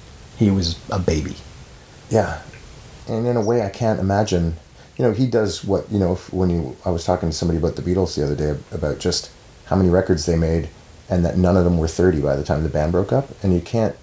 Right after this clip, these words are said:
Speaker 1: I
Speaker 2: you
Speaker 1: can't
Speaker 2: almost, your
Speaker 1: conceive
Speaker 2: brain
Speaker 1: of it.
Speaker 2: almost
Speaker 1: Yeah,
Speaker 2: can't.
Speaker 1: they've always been old masters.
Speaker 2: Yeah, your, your brain almost can't even calculate that that's possible. And the same with Wells, like, you know, the things
Speaker 1: Mm.
Speaker 2: he's doing at, what was he,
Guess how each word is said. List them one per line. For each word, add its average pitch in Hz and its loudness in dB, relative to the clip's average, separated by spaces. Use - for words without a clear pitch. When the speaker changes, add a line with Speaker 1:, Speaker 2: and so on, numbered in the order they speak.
Speaker 1:
I 113 -2
Speaker 2:
you 113 2
Speaker 1:
can't 120 0
Speaker 2:
almost, 123 0
your 101 -2
Speaker 1:
conceive - -4
Speaker 2:
brain 117 2
Speaker 1:
of 104 0
it. - 2
Speaker 2:
almost 98 0
Speaker 1:
Yeah, 110 -6
Speaker 2:
can't. 95 -4
Speaker 1:
they've 101 -2
always 92 -8
been 95 -8
old 95 -8
masters. - -6
Speaker 2:
Yeah, 143 0
your, 90 0
your 95 -4
brain 123 2
almost 110 -2
can't 101 2
even 80 2
calculate 90 0
that 90 -4
that's 90 0
possible. 64 -2
And 95 2
the 95 4
same 117 2
with 90 2
Wells, 101 2
like, 69 -2
you 92 0
know, 82 0
the 120 2
things 104 2
Speaker 1:
Mm. - 0
Speaker 2:
he's 78 0
doing 87 2
at, - -4
what 95 2
was 98 -2
he, 85 -2